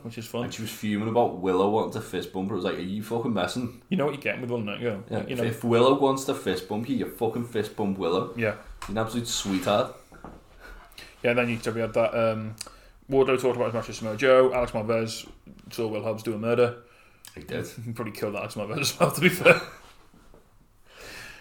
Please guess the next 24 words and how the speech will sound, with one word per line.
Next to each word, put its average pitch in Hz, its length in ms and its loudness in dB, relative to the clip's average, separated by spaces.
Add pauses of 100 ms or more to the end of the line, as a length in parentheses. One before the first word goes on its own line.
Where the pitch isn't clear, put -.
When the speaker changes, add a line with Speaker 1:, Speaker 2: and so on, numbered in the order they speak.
(920)
Speaker 1:
Um, 120 240 0
Speaker 2:
Wow. - 100 -10 (120)
Speaker 1:
and 123 140 -2
then, 120 120 2
yeah. 127 200 2 (1500)
Um, 113 560 0 (120)
Mark 123 220 0
Henry's, 120 300 -2 (140)
so 123 100 -2
this 123 140 -2
is - 40 -12
down 120 140 0
to 117 80 -4
the 113 40 -2
main 113 160 -2
event. 117 340 2 (420)
Um, 107 600 0 (1400)
Max 123 300 -2
Caster 117 260 -2
can't 113 120 -6
compete 107 360 -6
'cause 104 140 -12
of 104 40 -14
the, 101 120 -14